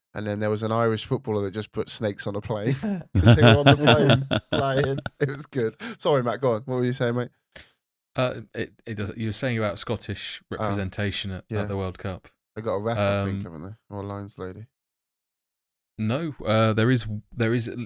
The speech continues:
Speaker 3: there is one player who is actually Scottish.
Speaker 1: Oh, wow.
Speaker 2: Canada.
Speaker 3: No. I think, I think in which case there's probably two.
Speaker 1: Oh. Is this the quiz?
Speaker 2: Must be the, like, Australia or somewhere, no? I don't know who the player is.
Speaker 3: Oh,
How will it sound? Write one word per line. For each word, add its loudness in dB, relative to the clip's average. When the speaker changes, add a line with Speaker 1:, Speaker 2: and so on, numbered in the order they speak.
Speaker 3:
there -2
is -4
one -4
player -4
who -4
is -4
actually -8
Scottish. -10
Speaker 1:
Oh, -10
wow. -12
Speaker 2:
Canada. -4
Speaker 3:
No. -2
I -4
think, -2
I -2
think -4
in -2
which -4
case -4
there's -6
probably -8
two. -10
Speaker 1:
Oh. -12
Is -10
this -8
the -12
quiz? -2
Speaker 2:
Must 0
be 4
the, 2
like, -2
Australia 2
or 0
somewhere, -2
no? -2
I 2
don't 4
know 8
who 6
the 2
player 2
is. -8
Speaker 3:
Oh, -18